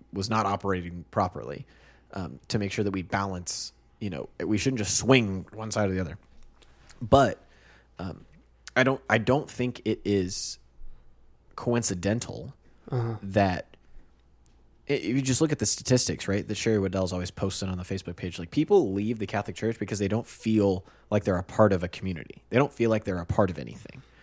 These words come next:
Speaker 1: right? And so spontaneity might not be the right word to talk about that, but, um, when, when it, everybody, when thousands of people are all at a church service together and everybody kind of collectively agrees, like, "We're gonna stay here and we're gonna clap and we're gonna pray for all the people who wanna be baptized."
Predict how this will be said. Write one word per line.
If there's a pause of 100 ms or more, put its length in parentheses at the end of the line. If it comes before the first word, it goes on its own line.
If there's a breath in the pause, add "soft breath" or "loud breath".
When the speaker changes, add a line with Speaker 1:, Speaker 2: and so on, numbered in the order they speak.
(320 soft breath)
Speaker 1:
right?
And
so
spontaneity
might
not
be
the
right (320)
word
to
talk
about
that,
but, (520 soft breath)
um, (600)
when, (540)
when
it,
everybody, (340)
when
thousands
of
people
are
all
at
a
church
service
together
and
everybody
kind
of
collectively
agrees,
like,
"We're
gonna
stay
here
and
we're
gonna
clap
and
we're
gonna
pray
for
all
the
people
who
wanna
be
baptized."